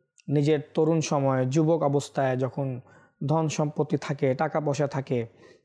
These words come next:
তো নিজের শক্তিকে কাজে লাগিয়ে পিতা মাতার উপর জোর খাটায়, এমন সন্তানদেরকে সতর্ক হয়ে যাওয়া উচিত। কারণ আজ তাদের কাছে শক্তি আছে, তাদের পিতা মাতা বৃদ্ধ হয়ে গেছে। একদিন আসবে যে তারাও দুর্বল হয়ে পড়বে,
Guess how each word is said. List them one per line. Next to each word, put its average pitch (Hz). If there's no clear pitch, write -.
তো 156
নিজের 156
শক্তিকে 196
কাজে 170
লাগিয়ে 139
পিতা 196
মাতার 170
উপর 151
জোর 151
খাটায়, 117
এমন 202
সন্তানদেরকে 170
সতর্ক 165
হয়ে 139
যাওয়া 117
উচিত। -
কারণ 151
আজ 175
তাদের 180
কাছে 196
শক্তি 175
আছে, 123
তাদের 147
পিতা 165
মাতা 165
বৃদ্ধ 143
হয়ে 127
গেছে। 117
একদিন 135
আসবে 160
যে 143
তারাও 170
দুর্বল 160
হয়ে 131
পড়বে, 107